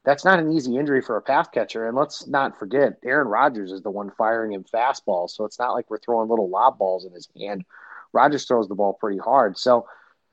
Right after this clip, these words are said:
from that standpoint, I appreciate him. He could have very easily, especially on a team that, you know, he came to Green Bay because he said he wanted to play in the postseason. He said he wanted to play for Super Bowls. And it would have been very easy for him to just mail it in and say, "Nope, forget it. I'm not playing."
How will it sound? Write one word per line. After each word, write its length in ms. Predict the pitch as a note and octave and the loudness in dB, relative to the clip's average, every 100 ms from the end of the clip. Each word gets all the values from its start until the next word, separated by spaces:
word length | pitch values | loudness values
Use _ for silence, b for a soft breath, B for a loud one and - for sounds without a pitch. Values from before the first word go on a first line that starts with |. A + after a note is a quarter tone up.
| _ | _
from 160 | - E3 | 2 4
that 240 | F3 G3+ | 6 4
standpoint, 540 | - F3+ D#3+ - D#3+ D#3+ | 2 -4 -2 -2 -4 0
I 120 | C#3 | 0
appreciate 640 | C#3 - F#3 E3 F3 D#3+ | 0 0 -6 -4 -4 -4
him. 220 | C3 D3 - | -4 -10 -8
He 140 | D#3 | -2
could 160 | - F3+ | 2 4
have 80 | |
very 380 | C3+ D#3 C3+ C3 | 6 6 6 4
easily, 260 | D3+ C#3+ C#3 | 2 2 2
especially 480 | - D3 C#3 - C3+ | 2 -2 -2 -2 -2
on 80 | |
a 60 | A#2+ | -4
team 260 | - C3 B2+ | -6 -4 -2
that, 240 | A2+ A2 - | -2 -4 -8
you 60 | |
know, 80 | A#2 | -12
he 80 | B2+ | -10
came 240 | D#3 E3 D#3 | 0 2 2
to 60 | |
Green 240 | C3 C#3 C3 | 4 2 4
Bay 160 | C3 | 4
because 260 | C3 - A2+ | 2 -2 -4
he 60 | |
said 160 | A2 A#2 | -4 -2
he 60 | G#2+ | 0
wanted 280 | G#2+ B2+ | 2 2
to 80 | C3 | 0
play 160 | - C3+ | -2 -4
in 60 | |
the 60 | B2+ | -2
postseason. 640 | - A#2+ - A#2+ A2 A2+ _ _ _ _ | 0 0 0 -8 -10 -14 _ _ _ _
He 140 | A#2 | -6
said 160 | A2 A#2 | -2 0
he 60 | G#2+ | 2
wanted 260 | G#2 A2+ | 2 0
to 80 | G#2+ | 0
play 160 | B2+ A2+ | 0 0
for 120 | G#2+ | -2
Super 320 | - D3 C#3 | 2 4 4
Bowls. 460 | A#2 A#2+ A#2 A2+ - _ _ _ | 6 6 6 2 -6 _ _ _
And 480 | A#2+ A2+ A2 G#2+ G#2+ | -4 -2 0 -2 -2
it 60 | B2+ | 2
would 100 | C3+ | 4
have 60 | B2 | 4
been 120 | A#2 | 4
very 240 | C#3 C#3 | 4 4
easy 240 | B2+ B2+ B2 | 2 0 -2
for 180 | A2+ | -4
him 200 | G#2+ A2+ | -4 -4
to 80 | G#2 | -4
just 200 | G2+ G#2 | -6 -4
mail 280 | A2 A2 G#2+ | 0 2 4
it 60 | G#2 | 2
in 60 | |
and 160 | G#2 G2 | -4 -6
say, 140 | G2+ | -2
"Nope, 300 | A#2+ G3 - | 2 2 2
forget 240 | D3 C#3 C#3+ | 0 4 4
it. 80 | |
I'm 140 | A#2 C#3 | 4 2
not 200 | C3+ - | 0 0
playing." 400 | C3 C3+ C#3 | -4 -2 -4